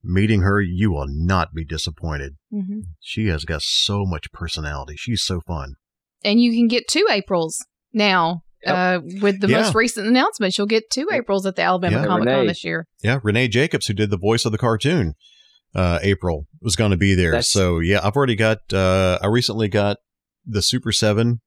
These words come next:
Speaker 1: April O'Neil Ultimate figure. I wanted to get my neca April O'Neil figure signed, the, the cartoon by Renee, but
Speaker 3: Mm-hmm.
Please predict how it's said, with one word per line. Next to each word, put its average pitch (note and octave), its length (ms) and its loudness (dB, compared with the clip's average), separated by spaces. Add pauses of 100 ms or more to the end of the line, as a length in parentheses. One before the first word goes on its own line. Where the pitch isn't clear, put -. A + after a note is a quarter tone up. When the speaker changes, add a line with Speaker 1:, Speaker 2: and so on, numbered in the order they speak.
Speaker 1:
April A2 300 2
O'Neil G#2 280 4
Ultimate G2+ 440 -2
figure. A#2+ 400 0 (840)
I G#2+ 60 -12
wanted C3+ 340 -2
to - 60 -2
get B2 140 0
my F#2 140 -2
neca F#2 480 0
April F#2 300 -2
O'Neil D#2+ 400 -4
figure D#2+ 420 -4
signed, D2+ 540 -4
the, D#2 160 -8
the G2+ 60 -4
cartoon F2 680 0 (220)
by E2 180 -4
Renee, D2+ 340 -4
but G2 240 0
Speaker 3:
Mm-hmm. G2 80 -2